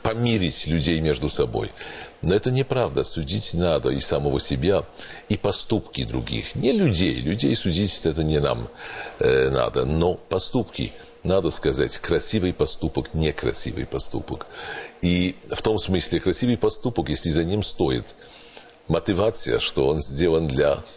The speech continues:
для добра – для красоты, для добра, для правды. А если он сделан с надеждой на награду, это тоже хорошо, но <laughs> это уже не так высоко.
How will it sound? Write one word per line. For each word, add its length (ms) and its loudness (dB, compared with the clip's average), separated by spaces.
для 240 4
добра – 380 2
для 140 2
красоты, 580 2
для 200 0
добра, 460 2
для 160 2
правды. 560 -2
А 140 4
если 380 2
он 120 4
сделан 560 2
с 120 -4
надеждой 500 4
на 140 2
награду, 560 0
это 260 2
тоже 320 4
хорошо, 480 2
но 100 -4
<laughs> 0 -
это 220 2
уже 320 2
не 180 2
так 320 -2
высоко. 500 -2